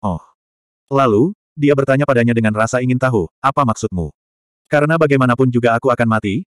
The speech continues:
kenapa aku tidak berdiri saja dan membiarkan Gong Sun Taiyin membunuhku?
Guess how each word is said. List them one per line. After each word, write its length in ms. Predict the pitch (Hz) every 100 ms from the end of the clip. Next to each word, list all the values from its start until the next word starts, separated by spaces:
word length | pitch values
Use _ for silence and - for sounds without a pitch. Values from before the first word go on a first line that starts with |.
| _
kenapa 400 | 143 127 147 143
aku 80 | 139
tidak 240 | 117 113
berdiri 160 | 117 120
saja 400 | - 123 113 104
dan 80 |
membiarkan 480 | 110 113 113 107 117
Gong 160 | 113 123
Sun 240 | - 120
Taiyin 320 | 127 127 113
membunuhku? 560 | 95 98 98 90 87